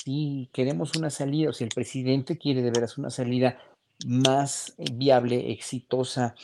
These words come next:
y sobre todo, pues real, ¿no? El problema de la migración es ya empezar a poner los puntos sobre las íes con, con Estados Unidos sobre esto del tercer país seguro, pero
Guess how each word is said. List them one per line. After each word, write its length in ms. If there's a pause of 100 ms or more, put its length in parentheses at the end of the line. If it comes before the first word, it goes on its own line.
(280)
y 200
sobre 300
todo, 560
pues 280
real, 380
¿no? 140
El 120
problema 440
de 80
la 120
migración 520 (380)
es 560 (180)
ya 320
empezar 420
a 80
poner 260
los 120
puntos 300
sobre 240
las 220
íes 220 (340)
con, 280
con 220
Estados 420
Unidos 320
sobre 200
esto 180
del 140
tercer 360
país 220
seguro, 400
pero 240